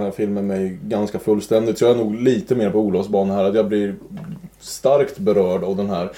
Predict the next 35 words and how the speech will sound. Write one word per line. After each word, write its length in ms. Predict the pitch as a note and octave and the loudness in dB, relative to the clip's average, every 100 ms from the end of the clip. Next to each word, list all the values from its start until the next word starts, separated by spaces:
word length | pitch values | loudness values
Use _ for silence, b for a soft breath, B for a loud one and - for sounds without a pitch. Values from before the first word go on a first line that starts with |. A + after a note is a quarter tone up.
| B | B
Sen 180 | - C3+ | -2 0
så 380 | C3 D#3 C#3+ C3+ - - | 2 4 2 0 -14 -8
tycker 160 | - B2+ | 0 4
jag 60 | A#2+ | 4
att 60 | |
det 60 | - | 2
kommer 220 | A#2 A2+ | 0 0
några 220 | A2+ A2 | 0 2
intressanta 440 | A2+ G#2+ A2+ G#2 G#2 | 0 -2 0 0 0
punkter 400 | C3+ A2+ G2+ C3+ | 0 0 0 2
där 140 | G#2 | 2
som 120 | G#2 | 0
vi 60 | G#2+ | -2
absolut 320 | - A2 G#2 | -2 -6 -4
kan 200 | B2 G#2+ - _ b b b b b b b _ | -4 -4 -10 _ b b b b b b b _
ta 80 | D3+ | 0
upp 160 | C3 | 2
igen 180 | C#3 C#3 | 2 2
när 60 | B2+ | 0
vi 60 | A#2 | 0
kommer 160 | B2 | 2
längre 260 | A#2+ A#2+ A#2+ | 2 2 0
in 100 | A#2+ | 0
i 40 | |
själva 220 | B2+ B2+ | 0 2
filmen. 420 | B2+ D3+ C#3+ A#2+ B2 | 2 2 2 0 0
Men 240 | C#3 C3+ | 0 0
för 120 | - | 0
mig 200 | D#3 C3+ | 2 4
är 160 | A2+ A2+ | 4 2
det 40 | A#2 | 2
här 200 | G#2 G2 | 2 2
en 220 | F#2+ F#2 | 0 -2
av 60 | |
de 240 | G2 F#2+ | -4 -6